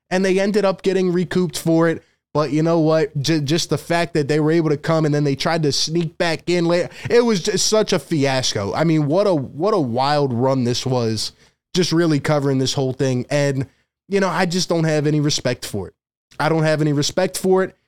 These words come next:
Hopefully this will be done now. We'll probably end up bringing it up, uh, later on. And, and again, I don't expect the Nets to be anything. I don't even think the guy's gonna play. I'm telling you, for a good part of this season.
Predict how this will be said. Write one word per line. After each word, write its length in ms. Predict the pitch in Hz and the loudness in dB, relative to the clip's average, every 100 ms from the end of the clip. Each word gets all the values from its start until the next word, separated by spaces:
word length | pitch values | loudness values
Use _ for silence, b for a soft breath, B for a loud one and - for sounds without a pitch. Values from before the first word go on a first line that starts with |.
| _ _ - | _ _ -2
Hopefully 360 | 147 156 165 165 | -2 0 2 2
this 180 | 156 | 2
will 80 | - | 0
be 140 | 143 147 | 0 0
done 320 | 135 160 180 | 0 2 2
now. 180 | 175 175 | 2 2
We'll 160 | 135 | 0
probably 440 | - 156 156 156 156 | 0 0 2 0 0
end 160 | 160 | 0
up 160 | 135 - | -2 -2
bringing 280 | 156 170 156 | 0 0 0
it 120 | 151 | 2
up, 260 | 165 160 - b b _ _ - | 0 0 -10 b b _ _ -4
uh, 200 | 127 131 | 0 2
later 420 | 156 170 156 156 | 2 4 4 2
on. 200 | 175 185 | 2 2
And, 120 | 160 | 2
and 140 | 151 | 0
again, 240 | 170 185 160 | 0 0 0
I 100 | 139 | 0
don't 200 | 185 139 | 0 -2
expect 480 | - - - 160 - | -2 -4 -2 -2 -2
the 80 | |
Nets 260 | 143 143 - | -2 -2 -2
to 80 | 147 | -2
be 160 | 135 131 | -2 0
anything. 320 | 165 113 - | -2 -4 -6
I 140 | 123 185 | -2 0
don't 140 | 196 | 2
even 180 | 165 156 | 0 0
think 220 | 165 156 | -2 -2
the 60 | 160 | 0
guy's 340 | 143 147 151 | 0 0 -2
gonna 220 | - 139 | -2 -2
play. 380 | 147 185 214 113 - | -2 -2 -2 -2 -4
I'm 100 | 143 | -4
telling 320 | - 214 156 | 0 0 0
you, 60 | 120 | -2
for 180 | 151 | 0
a 60 | 151 | 0
good 280 | 143 180 180 | 0 -2 0
part 240 | 170 160 | 0 2
of 80 | 165 | 0
this 120 | 170 | 0
season. 400 | - 226 240 127 | 0 -2 0 -2